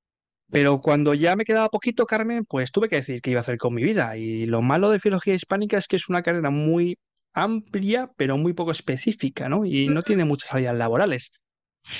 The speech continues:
Speaker 1: Y cuando yo fui preguntando a mis compañeros de universidad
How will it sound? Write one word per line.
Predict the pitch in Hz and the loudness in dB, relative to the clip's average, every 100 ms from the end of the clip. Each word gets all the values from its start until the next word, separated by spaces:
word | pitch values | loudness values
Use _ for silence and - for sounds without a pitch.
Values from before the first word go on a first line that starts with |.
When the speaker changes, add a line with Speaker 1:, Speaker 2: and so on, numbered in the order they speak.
| - - | -10 -6
Speaker 1:
Y | - 147 143 143 143 | 0 2 4 2 0
cuando | 139 160 143 147 | -2 -2 0 0
yo | 170 | 0
fui | 170 | -2
preguntando | 208 202 208 214 220 156 | -2 0 0 0 0 0
a | 131 | -2
mis | 131 | -4
compañeros | - 135 131 147 180 202 175 | -4 -2 0 2 2 0 0
de | 180 180 | 0 2
universidad | 180 185 175 - 160 | 2 0 0 0 -2